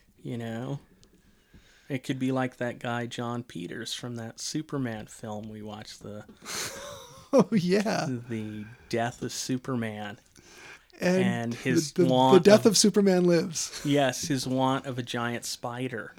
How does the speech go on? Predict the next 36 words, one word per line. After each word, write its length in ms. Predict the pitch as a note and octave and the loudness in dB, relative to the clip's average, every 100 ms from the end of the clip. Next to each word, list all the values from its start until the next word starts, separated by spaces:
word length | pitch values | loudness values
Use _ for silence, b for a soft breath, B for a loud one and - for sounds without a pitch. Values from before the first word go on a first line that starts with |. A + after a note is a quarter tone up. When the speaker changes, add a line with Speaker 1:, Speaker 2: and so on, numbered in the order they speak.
| - - | -20 -4
Speaker 2:
Oh, 120 | G3 | 0
yeah. 300 | E3+ F3 D#3 C#3+ - - | 2 2 0 -6 -18 -12
Speaker 1:
And, 420 | B2 A2+ A2 G#2+ | -8 -6 -6 -6
uh, 420 | G#2+ G#2 A2 A2+ B2 - _ _ _ - - | -6 -8 -10 -12 -16 -20 _ _ _ -8 -2
Speaker 2:
For 140 | E3+ | 0
any, 360 | F3 G3 G#3 D#3+ F#3+ | 2 2 2 -2 -4
any 240 | F3+ G#3 G3+ | 2 2 4
reason 340 | G3 G3+ G3 | 2 2 4
you 80 | G3 | 2
could 120 | F#3 | 0
come 180 | - F3+ | 0 2
up 160 | E3+ F3 | 2 2
with 320 | E3 - - F#3+ | -2 -2 -14 -4
at 140 | E3+ | 2
any 180 | F3 F#3 | 4 2
cost, 560 | F#3 D#3+ D#3 D#3 - - | 2 0 0 -2 -6 -6
this, 180 | E3 | -4
Speaker 1:
Yeah. 200 | E3+ G3 | -2 -2
Speaker 2:
there 80 | F#3 | 0
has 180 | F3+ E3+ | 0 -2
to 80 | F3+ | 0
be 100 | F3 | 0
a 20 | |
giant 160 | E3 C#3 | 2 4
Speaker 1:
And 100 | D#3+ | 4
that 120 | E3+ | 4
Speaker 2:
s- 40 | |
Speaker 1:
guy 200 | F3+ F3 | 2 2
was 180 | F#3 F#3 | 2 0
a 60 | E3 | -2
hairstylist 1200 | - - E3 G3 - - D#3+ B2+ A2 A2 G2+ - | -6 -8 -4 -4 -4 -2 0 0 0 -4 -8 -10
at 80 | G#2+ | -10
some 260 | - A2+ G#2+ | -10 -8 -10
point, 380 | - A#2 G#2 G2+ | -10 -10 -10 -12
I 80 | G#2 | -12
believe. 580 | A2+ A2 G2+ G2 - | -10 -10 -12 -14 -16